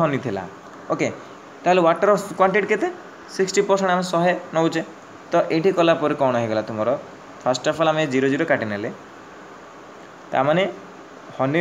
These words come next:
ରହିଲା ଫାଇଭ୍, ଇଏ ରହିଲା ଫିଫ୍ଟିନ୍। ୟାକୁ easy to କରିନେବା ନା, ପାଞ୍ଚରେ କାଟିଲେ ଆପଣଙ୍କ ଆସିଲା one easy to three। Right answer is one easy to three। ବହୁତ easily ଏଇଭଳିଆ question କରିପାରେ, କିଛି ବି ଏଥିରେ ଫଣ୍ଡା-, only fundamental, ଓକେ, only common sense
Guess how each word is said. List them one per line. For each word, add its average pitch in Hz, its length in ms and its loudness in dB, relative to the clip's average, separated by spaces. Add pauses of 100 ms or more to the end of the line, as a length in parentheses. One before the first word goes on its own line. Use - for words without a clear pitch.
ରହିଲା 165 220 4 (200)
ଫାଇଭ୍, 143 300 2 (640)
ଇଏ 139 220 0
ରହିଲା 135 240 2 (100)
ଫିଫ୍ଟିନ୍। 131 340 -2 (460)
ୟାକୁ 143 280 0
easy 185 180 2
to 196 100 2
କରିନେବା 190 400 2
ନା, 110 40 2 (100)
ପାଞ୍ଚରେ 123 280 0
କାଟିଲେ 131 280 0 (580)
ଆପଣଙ୍କ 117 260 -4
ଆସିଲା 113 160 -4 (140)
one 151 220 2 (100)
easy 110 180 -6
to - 60 -10 (100)
three। 110 140 -8 (280)
Right 107 200 -4
answer 113 320 -6
is 185 100 -8 (180)
one 113 200 2
easy 101 200 -4
to - 100 -6
three। 123 80 -6 (100)
ବହୁତ 185 280 6 (200)
easily 175 280 4
ଏଇଭଳିଆ 170 280 6
question 156 320 0
କରିପାରେ, 143 300 4 (100)
କିଛି 147 260 -2
ବି 160 60 6
ଏଥିରେ 165 260 2
ଫଣ୍ଡା-, 143 380 2 (160)
only 175 220 4 (520)
fundamental, 151 560 4 (160)
ଓକେ, 156 280 0 (360)
only 165 240 4
common 160 400 4
sense 180 160 -2